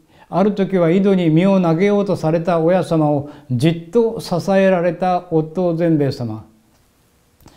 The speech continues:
その最愛の夫善兵衛様と五十六歳の若さでお別れです。親様はどんなにかお寂しいことだったと思うんであります。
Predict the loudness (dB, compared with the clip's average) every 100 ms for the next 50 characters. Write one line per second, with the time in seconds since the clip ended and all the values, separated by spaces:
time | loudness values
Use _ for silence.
0 | -20 -20 -20 -18 -2 2 4 2 2 2
1 | 2 2 2 2 0 -4 -2 0 2 2
2 | 4 2 2 0 0 -2 -6 -8 -16 -6
3 | 0 2 2 2 4 2 0 -4 -2 0
4 | 0 -2 -2 -2 -4 -2 -2 -2 -2 -2
5 | 0 0 0 -2 -2 -2 -6 -8 -20 _
6 | _ _ _ -2 0 2 2 2 4 2
7 | 2 0 0 -2 -2 -2 -2 -2 -2 -2
8 | -2 -2 -2 -2 0 -2 0 -2 -2 -4
9 | -4 0 2 2 2 0 -4 -6 -8 -12